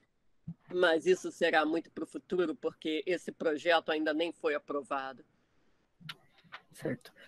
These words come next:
Speaker 2: Eu vou ler aqui uma pergunta do Lucas Santana. Ele deu boa noite e ele perguntou:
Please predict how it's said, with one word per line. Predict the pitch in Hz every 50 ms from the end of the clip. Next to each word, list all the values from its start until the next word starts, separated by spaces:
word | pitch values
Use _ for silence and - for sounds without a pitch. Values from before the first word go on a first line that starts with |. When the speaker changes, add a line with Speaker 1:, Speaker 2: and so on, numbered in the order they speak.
| - _
Speaker 2:
Eu | - 165
vou | 143 165 170
ler | 170 180 185
aqui | 185 - -
uma | 196 185 190 185 170
pergunta | 165 - 170 160 151 143 175 196 196 - 175
do | 151 151 156 151 151 147 143 127 - -
Lucas | 143 151 165 165 - 175 160
Santana. | - - 156 139 131 127 131 139 170 202 196 170 143 - -
Ele | - - 131 135 139 139 135 135 127 127 123
deu | 123 139 147 147
boa | 156 151 143 135
noite | 131 131 151 185 214 240 - - - 180
e | 156 160
ele | 151 160
perguntou: | 160 165 165 160 156 - 165 151 -